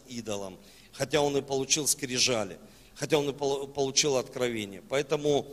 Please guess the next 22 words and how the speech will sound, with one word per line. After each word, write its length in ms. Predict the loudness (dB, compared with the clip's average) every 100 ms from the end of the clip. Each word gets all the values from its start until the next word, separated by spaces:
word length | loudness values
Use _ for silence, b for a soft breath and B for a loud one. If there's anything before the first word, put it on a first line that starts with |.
| B -2
если 260 | 2 4 2
Бог 240 | -2 0
доверил, 600 | 0 2 2 2 0 0 B B -6
как 220 | -6 -6
Ольга 400 | -6 -6 -4 -2
сейчас 200 | -2 -2
сказала, 480 | -2 -2 0 2 2
новеллы, 680 | -2 -4 0 2 4 2 0 -8 -16 -14
э, 320 | -12 -10 -8
очень 260 | -4 -4 -4
много 260 | -8 -10
плода, 500 | -8 -6 -2 0 0
он, 320 | -2 -4 -6 -8
э, 280 | -10 -8 -4
серьезно 460 | -4 -2 0 0 -2
и 100 | -4
спросит 500 | -4 -2 0 0 -2 -8
потом 240 | -14 -14 -16
<laughs> 80 | -12
за 120 | -6
этот 320 | -6 -6 -14
плод. 260 | -6 -4